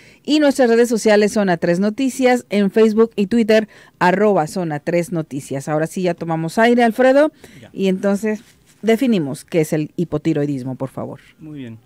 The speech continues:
Speaker 2: Bueno, el hipotiroidismo es una condición médica en la cual se establece cuando la producción de hormonas tiroideas es insuficiente para mantener los procesos vitales. Las hormonas tiroideas están relacionadas con el metabolismo prácticamente en todo el cuerpo,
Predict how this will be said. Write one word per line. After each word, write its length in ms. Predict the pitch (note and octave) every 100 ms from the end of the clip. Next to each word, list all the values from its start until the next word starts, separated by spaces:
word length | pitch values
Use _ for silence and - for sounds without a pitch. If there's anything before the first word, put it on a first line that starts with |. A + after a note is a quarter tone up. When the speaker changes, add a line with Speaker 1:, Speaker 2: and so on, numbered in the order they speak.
| _ _ _
Speaker 2:
Bueno, 220 | - D3 D3+
el 60 |
hipotiroidismo 520 | D3 D3+ E3 F#3 G3
es 140 | G3 G3
una 300 | G3 G3 F#3
condición 440 | F#3 F3+ F3 F#3
médica 460 | F#3+ F3+ E3 G3 -
en 140 | D3+ C#3+
la 80 |
cual 260 | C3+ D3+ C#3+
se 540 | - D#3 D3+ C#3+ C3 -
establece 580 | B2+ - C3+ C#3 - D3
cuando 560 | - C3 B2 A#2+ A2 F#2+ _ _ _ _ _
la 680 | - B2+ B2 A#2+ A#2+ A#2+ A#2+ A2+
producción 340 | C3+ C3+ - D3
de 60 |
hormonas 240 | D3+ D3+ -
tiroideas 400 | C#3 C#3+ D3 D3+
es 180 | C3+
insuficiente 680 | D#3+ C#3+ D3+ - F3+ F3 G#3 G#3+ _
para 260 | C#3+ C3+ C3
mantener 360 | B2+ B2+ B2+
los 220 | C3+ C3+ -
procesos 280 | A2+ G#2+
vitales. 460 | B2 A#2 E3 - _ _ _ _ _ _ _ _ -
Las 220 | D#3 D3+
hormonas 260 | D#3+ F3 F#3
tiroideas 300 | F#3+ F3+ F3+
están 240 | - F3+
relacionadas 480 | F3 E3+ E3+ E3+ D#3+
con 200 | D#3+ D#3
el 60 | D3+
metabolismo 440 | C#3 C#3 D3 D3
prácticamente 420 | D3+ C3+ D3+ D3
en 80 | D#3
todo 100 | C3
el 80 | C3
cuerpo, 300 | F3 D#3+